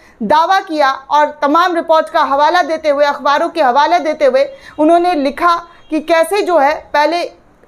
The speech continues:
अखबारों ने, गोदी चैनल्स ने अतीक को लेकर कहा कि वो मनमोहन सरकार के सपोर्ट में वोट कर रहे थे, यूपीए के समर्थन में वट-, वोट कर रहे थे।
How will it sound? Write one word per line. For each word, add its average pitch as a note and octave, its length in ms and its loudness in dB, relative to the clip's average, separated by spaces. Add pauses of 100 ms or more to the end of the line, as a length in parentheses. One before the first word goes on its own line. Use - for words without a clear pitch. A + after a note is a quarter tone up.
अखबारों D4+ 520 0
ने, F#4 180 -6
गोदी C#4+ 320 0
चैनल्स E4 500 -2
ने E4+ 80 0
अतीक D#4+ 340 -4
को D4+ 80 2
लेकर D4+ 280 -2
कहा C#4+ 260 0
कि D#4+ 160 -8
वो E4 180 -2
मनमोहन C#4 500 0
सरकार C#4+ 480 -2
के D4 140 -8
सपोर्ट C#4+ 460 -4
में D4 100 2
वोट A#3+ 320 2
कर G3 120 -2
रहे F#3+ 200 -4
थे, G3 100 -8
यूपीए C#4+ 420 -2
के E4+ 120 -4
समर्थन C4 520 -2
में D4+ 120 0
वट-, C4+ 320 -4
वोट B3 260 0
कर G#3+ 160 0
रहे G3 180 0
थे। F#3+ 180 -6